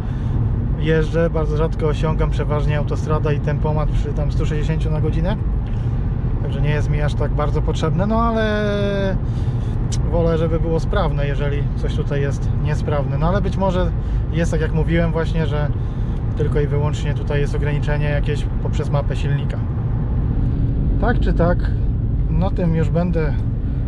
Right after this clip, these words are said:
kończył tą próbę. No i nie pozostało mi chyba już nic innego, jak wypowiedzieć swoje magiczne słowa, czyli moją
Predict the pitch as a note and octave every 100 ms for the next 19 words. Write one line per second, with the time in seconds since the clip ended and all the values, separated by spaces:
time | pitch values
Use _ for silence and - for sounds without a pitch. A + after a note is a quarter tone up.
0 | - - - E3+ F3+ D#3 C#3 D3 A#2 D3+
1 | C#3+ C#3+ E3 - - - - - - -
2 | - - - - - - - G#3 G3+ F#3+
3 | F3+ - G#3 A3+ F#3 E3 F3+ E3+ D#3+ D3+
4 | - D#3+ E3 E3 D#3 E3 E3 D#3+ D#3 D3
5 | - - - - - - - - - -
6 | C#3+ D3 D#3+ E3 D#3+ D#3 - D#3+ D#3 D3
7 | - D3 D#3 D#3+ D#3 D#3 D#3+ F3 F3 D#3+
8 | D3 - - - - - - - D3 D#3
9 | D#3 D#3+ D#3